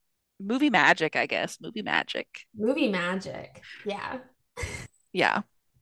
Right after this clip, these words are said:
Speaker 2: So next week, um, we are going to watch two, or we're gonna talk about two movies, um,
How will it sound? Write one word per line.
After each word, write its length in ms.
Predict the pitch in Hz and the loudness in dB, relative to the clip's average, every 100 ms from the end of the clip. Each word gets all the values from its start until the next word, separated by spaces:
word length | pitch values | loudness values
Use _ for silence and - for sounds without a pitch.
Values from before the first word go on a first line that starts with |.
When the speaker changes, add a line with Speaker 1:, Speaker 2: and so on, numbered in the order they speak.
| _ _ _ | _ _ _
Speaker 2:
So 640 | - - 269 254 254 247 247 | -10 2 4 6 8 6 6
next 460 | 240 262 - - | 2 2 0 -2
week, 520 | 220 190 160 175 - - _ - | 0 0 -2 -4 -10 -20 _ 0
um, 720 | 208 202 190 190 247 247 254 | 2 4 4 2 0 -2 0
we 320 | - 220 214 | 4 6 8
are 200 | 214 220 | 8 8
going 720 | 214 220 202 202 196 196 202 - - | 6 4 4 4 2 2 0 -2 0
to 600 | 226 196 185 185 185 196 202 - - - | 4 4 4 2 2 0 -2 -10 -20 -6
watch 380 | 220 226 240 - | 2 4 2 -2
two, 160 | - 359 | -2 2
or 100 | 269 | 8
we're 100 | 262 | 8
gonna 140 | 302 294 | 8 2
talk 240 | - 311 | 0 0
about 300 | 285 208 - | 0 0 -2
two 180 | - 294 | -6 0
movies, 500 | 233 185 175 226 - - | 0 0 -2 -4 -4 0
um, 540 | 208 202 185 180 185 | 4 4 4 2 0